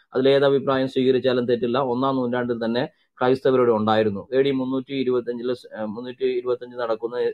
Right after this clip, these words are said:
നിഖ്യാ സുന്നഹദോസിൽ ഇന്ത്യയിൽ നിന്നുള്ള പ്രതിനിധികൾ പങ്കെടുത്തിരുന്നു എന്നുള്ളതിന് നമുക്ക് രേഖയുണ്ട്. അതുകൊണ്ടാണ് മറ്റു രേഖകളിൽ സിലോണിൽ ഉണ്ടായിരുന്ന ക്രൈസ്തവരെ കുറിച്ചുള്ള, ആ, പ്രസ്താവനകളൊക്കെ നമുക്ക്, ഏ, ലഭ്യമാകുന്നുണ്ട്.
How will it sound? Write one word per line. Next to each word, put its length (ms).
നിഖ്യാ 280
സുന്നഹദോസിൽ 600
ഇന്ത്യയിൽ 340
നിന്നുള്ള 260
പ്രതിനിധികൾ 680
പങ്കെടുത്തിരുന്നു 560
എന്നുള്ളതിന് 400
നമുക്ക് 260
രേഖയുണ്ട്. 500
അതുകൊണ്ടാണ് 460
മറ്റു 280
രേഖകളിൽ 500
സിലോണിൽ 560
ഉണ്ടായിരുന്ന 400
ക്രൈസ്തവരെ 480
കുറിച്ചുള്ള, 580
ആ, 140
പ്രസ്താവനകളൊക്കെ 720
നമുക്ക്, 340
ഏ, 340
ലഭ്യമാകുന്നുണ്ട്. 720